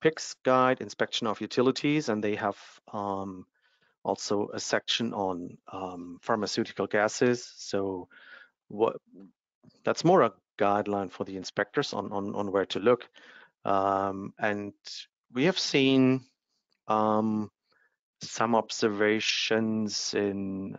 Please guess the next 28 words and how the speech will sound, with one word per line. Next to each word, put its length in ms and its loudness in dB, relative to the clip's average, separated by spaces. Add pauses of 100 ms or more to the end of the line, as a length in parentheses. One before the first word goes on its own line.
uh, 240 -4
in 120 -4
other 160 0
companies, 640 -4
especially 520 2
here 260 6
on 100 4
the 220 -4
air 340 2
inlet 320 2
source 360 -2
contamination 720 -4
risks. 360 -4 (600)
And 140 0
I, 160 2
I 40 2
just 280 0
have, 200 2 (180)
have 220 2 (220)
brought 180 6
a 60 2 (180)
picture 360 2
here. 400 2 (560)
Um, 580 2 (140)
so 140 2
this 200 4
is 260 -2 (300)
the, 320 0